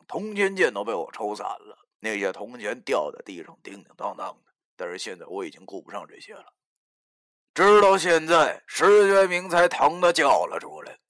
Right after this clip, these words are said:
他退后了几步，死死地按着自己的右手，没有再给那个煞胎任何机会。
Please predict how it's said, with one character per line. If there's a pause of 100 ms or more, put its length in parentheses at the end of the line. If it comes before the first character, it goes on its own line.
(220)
他
退
后
了
几
步，
死
死
地
按
着
自
己
的
右
手，
没
有
再
给
那
个
煞
胎
任 (180)
何
机
会。